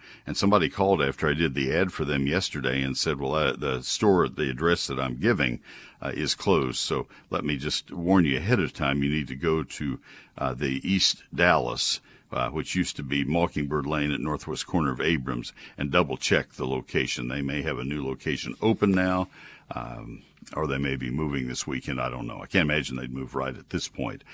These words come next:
I didn't get that done. Should have, and I'll try to do it during a newscast.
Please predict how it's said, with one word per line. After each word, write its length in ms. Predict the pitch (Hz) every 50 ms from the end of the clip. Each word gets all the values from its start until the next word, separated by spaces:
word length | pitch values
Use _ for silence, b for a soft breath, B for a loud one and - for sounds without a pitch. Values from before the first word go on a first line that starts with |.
| B B B B B
I 100 | B 90
didn't 260 | 78 76 80 67 64
get 200 | 64 67 64 -
that 220 | - 65 57 50 -
done. 280 | 55 52 - - -
Should 260 | - - - 101 80 60
have, 220 | 58 57 60 64
and 80 | 69 60
I'll 100 | 58 -
try 200 | - 107 95 80
to 60 | 65
do 180 | 58 60 64
it 80 | 57 -
during 200 | 69 65 64 60
a 60 | 60
newscast. 720 | 60 64 69 67 - - - - - - - - - -